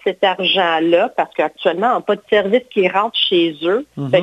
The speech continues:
Speaker 1: qu'eux, ils ont fait des représentations pour avoir accès à cet argent-là pour être en mesure d'aider leur enfant. Puis on se comprend que c'est quand même une situation très difficile financièrement pour ces familles,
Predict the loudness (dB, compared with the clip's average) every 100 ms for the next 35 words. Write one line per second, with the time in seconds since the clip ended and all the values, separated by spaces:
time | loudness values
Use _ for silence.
0 | 2 2 4 2 -2 -2 -2 0 0 0
1 | -2 -2 -4 -4 -4 -4 -4 -6 -2 -2
2 | -2 -6 -8 -6 -4 -4 -2 0 0 0
3 | -2 -2 0 0 -2 -2 -4 -4 -2 0
4 | 2 0 -2 -4 -4 -6 -4 -6 -6 -6
5 | -8 -8 -12 -8 -6 -6 -10 -4 -4 -2
6 | -2 -4 -8 -14 -10 -8 -4 -6 -6 -8
7 | -8 -16 -8 -8 -6 -4 -4 -2 -4 -2
8 | -4 -6 -6 -6 -4 -4 -2 -4